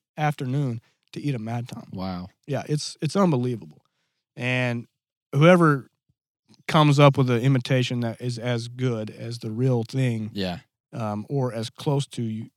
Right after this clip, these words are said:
Speaker 1: the real thing as you can get, i-, is gonna be living large on
Speaker 2: Yeah,
Speaker 1: this creek,
Speaker 2: they're
Speaker 1: for
Speaker 2: gonna
Speaker 1: sure.
Speaker 2: make, <laughs> yeah.
Speaker 1: Mm-hmm.
Speaker 2: That's awesome.
Speaker 1: Yeah.
Speaker 2: That's cool. Yeah, I never heard of those. I'll, uh, maybe we can find some down here and
Speaker 1: I bet we can.
Speaker 2: and turn s-, turn some rocks over.
Speaker 1: Yeah, I bet we can.
Speaker 2: What about, um,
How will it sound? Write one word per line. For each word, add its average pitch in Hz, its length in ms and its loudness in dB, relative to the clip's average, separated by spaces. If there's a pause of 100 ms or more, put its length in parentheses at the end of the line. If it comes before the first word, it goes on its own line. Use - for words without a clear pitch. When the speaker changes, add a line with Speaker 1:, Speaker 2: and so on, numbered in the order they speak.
Speaker 1:
the 127 80 -4
real 117 160 0
thing 117 220 -2
as 107 120 -2
you 117 100 -4
can 110 180 -10
get, 120 280 -4 (540)
i-, - 160 -16 (520)
is - 480 -6
gonna 139 200 0
be 131 120 2
living 127 340 0
large 107 340 -2
on 117 80 -4
Speaker 2:
Yeah, 98 160 0
Speaker 1:
this 76 120 -8
creek, 113 280 -10
Speaker 2:
they're 117 120 -2
Speaker 1:
for 117 80 2
Speaker 2:
gonna 101 100 2
Speaker 1:
sure. 98 100 0
Speaker 2:
make, - 180 -2
<laughs> 135 80 2
yeah. 98 120 -6
Speaker 1:
Mm-hmm. 127 420 0 (140)
Speaker 2:
That's 107 160 -8
awesome. 92 400 -8
Speaker 1:
Yeah. 120 140 -4
Speaker 2:
That's 104 120 -6
cool. 107 160 -8
Yeah, 120 120 -6
I - 40 -2
never 120 200 -2
heard 113 160 -4
of 107 60 -6
those. 87 320 -10 (120)
I'll, 95 160 -10
uh, 87 300 -6
maybe 113 240 -4
we 110 80 -2
can 95 140 -10
find 101 280 -8
some 95 140 -10
down 90 160 -10
here 92 220 -8
and 87 100 -6
Speaker 1:
I - 40 2
bet 196 160 6
we 170 80 -2
can. 147 280 0
Speaker 2:
and 107 100 -4
turn 113 200 -2
s-, - 120 -14 (140)
turn 104 180 -8
some 98 160 -12
rocks 92 240 -10
over. 82 240 -14
Speaker 1:
Yeah, 139 160 -4 (100)
I - 80 -12
bet 143 180 -2
we 135 80 -8
can. 120 280 -6 (460)
Speaker 2:
What 180 140 0
about, 135 460 0 (100)
um, 110 580 -2